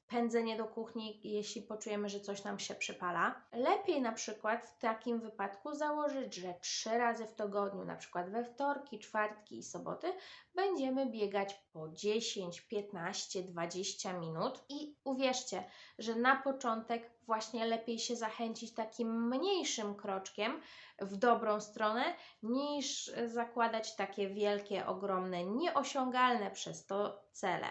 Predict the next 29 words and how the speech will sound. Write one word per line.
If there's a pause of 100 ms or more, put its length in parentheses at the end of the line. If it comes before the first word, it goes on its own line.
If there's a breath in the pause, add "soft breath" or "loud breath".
(160)
Przy
okazji
właśnie
tak
postawiony
cel (100)
jest
mierzalny, (340 loud breath)
czyli
można
go
sobie
gdzieś
zapisać,
odhaczyć (360 loud breath)
i
kontrolować,
czy
robimy
postępy.
Lepiej
też
nie
stawiać
sobie (260)
celu: (100)
„Chcę
mniej
palić,